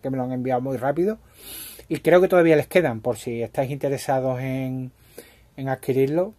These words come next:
O, yo no he tenido ningún problema, además. Ellos, mm, esta, ellos me han enviado, bueno, la Dimitra, por ejemplo, que me venía mala, me han enviado una buena.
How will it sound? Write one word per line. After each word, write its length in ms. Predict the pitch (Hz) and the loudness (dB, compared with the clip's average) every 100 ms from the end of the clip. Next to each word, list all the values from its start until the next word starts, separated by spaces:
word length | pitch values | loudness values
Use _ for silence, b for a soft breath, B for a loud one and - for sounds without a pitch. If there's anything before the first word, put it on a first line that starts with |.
| _ | _
O, 300 | - - - - 113 | -18 -18 -20 -20 -20
yo 120 | 113 135 | -8 -6
no 80 | |
he 40 | 180 | -4
tenido 240 | 127 127 | -4 -4
ningún 220 | 123 123 | -6 -8
problema, 280 | 113 160 156 | -4 -4 -4
además. 280 | 101 107 127 b b b _ | -8 -8 -10 b b b _
Ellos, 200 | - 117 | -6 -4
mm, 360 | 117 117 113 113 120 - | -4 -4 -6 -8 -14 -16
esta, 400 | 127 - 131 123 127 | -16 -6 -6 -6 -10
ellos 220 | 113 117 | -8 -6
me 120 | 117 | -6
han 100 | 117 | -6
enviado, 640 | 113 117 120 120 117 120 123 b b b b b - - | -4 0 2 4 2 0 -4 b b b b b -20 -10
bueno, 240 | 127 95 _ _ _ _ _ _ _ - _ - | -8 -8 _ _ _ _ _ _ _ -20 _ -10
la 140 | 110 | -6
Dimitra, 540 | 107 104 110 131 139 139 | -4 -4 -2 4 4 4
por 120 | 127 | 0
ejemplo, 380 | 120 131 120 139 | -2 -4 -2 -2
que 80 | 135 | -2
me 140 | 127 | -2
venía 400 | 123 127 123 123 | -2 -2 -2 -2
mala, 280 | 127 131 147 | -2 0 -2
me 160 | 139 | -2
han 140 | 123 113 | -4 -6
enviado 220 | 107 107 | -6 -6
una 120 | 107 | -2
buena. 400 | 127 170 160 185 | 2 2 2 -2